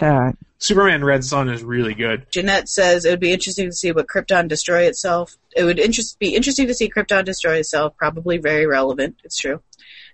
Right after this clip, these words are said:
Speaker 3: Uh, Anthony says, "The new Superman just needs an Incredible Hulk i-, intro credit scene with the origin of All-Star Superman." Yes.
Speaker 2: That's true.
Speaker 3: Completely agree. <laughs>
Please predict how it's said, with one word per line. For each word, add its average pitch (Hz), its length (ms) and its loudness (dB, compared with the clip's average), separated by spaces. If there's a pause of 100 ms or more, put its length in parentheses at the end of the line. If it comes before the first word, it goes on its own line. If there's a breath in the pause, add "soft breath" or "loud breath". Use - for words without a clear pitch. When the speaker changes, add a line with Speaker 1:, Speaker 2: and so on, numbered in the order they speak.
(120)
Speaker 3:
Uh, 143 200 2
Anthony 208 360 0
says, 175 260 0
"The 180 80 0
new 208 140 2
Superman 190 460 0
just 165 180 -4
needs 175 240 -4
an 156 160 -2
Incredible 175 480 0
Hulk 180 340 -2
i-, 156 120 -2 (120)
intro 170 340 0
credit 170 400 0
scene 160 220 -4
with 147 140 -2
the - 80 -4
origin 160 360 0
of 143 80 -4
All-Star 143 320 -2
Superman." 139 400 -6 (140)
Yes. - 600 -2 (540)
Speaker 2:
That's 120 240 -2
true. 120 180 -2
Speaker 3:
Completely 262 380 2
agree. 196 520 2
<laughs> - 40 -20